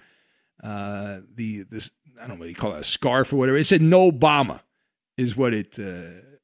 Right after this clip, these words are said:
what it said. And, uh, people were losing their lunch over this. "Oh, my God, God, he can't be drafted." And, you know, I was like, "Really?" I mean, I, I, he was,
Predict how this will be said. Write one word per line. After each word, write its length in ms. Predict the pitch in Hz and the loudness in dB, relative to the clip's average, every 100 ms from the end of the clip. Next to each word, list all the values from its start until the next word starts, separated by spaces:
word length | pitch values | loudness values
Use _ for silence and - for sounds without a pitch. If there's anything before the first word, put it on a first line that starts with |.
| _ | _
what 180 | 123 113 | -6 -6
it 100 | 101 | -8
said. 440 | - 104 92 101 _ _ _ _ - | -10 -8 -10 -14 _ _ _ _ 2
And, 680 | 143 156 156 151 143 139 135 | 4 4 4 4 2 0 0
uh, 120 | 127 | -2
people 320 | - 254 220 | 4 6 8
were 80 | 143 | 6
losing 440 | 135 180 214 165 | 6 6 4 2
their 160 | 147 123 | 2 4
lunch 460 | 123 151 277 247 - | 4 6 6 6 6
over 240 | 107 87 | 2 0
this. 140 | 92 147 | 0 6
"Oh, 240 | 285 302 | 10 10
my 240 | 254 190 | 8 4
God, 560 | 185 170 214 247 247 208 | 2 4 4 4 2 0
God, 160 | 190 190 | 0 0
he 220 | 185 175 | -2 0
can't 320 | - 262 262 | 4 6 4
be 100 | 220 | 2
drafted." 800 | 175 185 226 220 - 220 208 202 | 4 4 4 2 4 4 6 4
And, 160 | 165 156 | 0 -4
you 140 | 175 | -2
know, 140 | 170 170 | -2 -4
I 300 | 165 165 160 | -6 -8 -8
was 100 | 151 | -10
like, 140 | 131 | -8
"Really?" 400 | 147 277 330 190 _ _ _ _ _ _ _ _ _ _ _ | -4 -4 -4 -8 _ _ _ _ _ _ _ _ _ _ _
I 120 | 214 | -10
mean, 160 | 127 123 | -8 -6
I, 140 | 156 175 - | -6 -6 -10
I, 120 | - - _ _ | -14 -14 _ _
he 440 | _ _ - 139 185 | _ _ -8 -2 2
was, 460 | 185 143 117 - | 2 2 -2 -10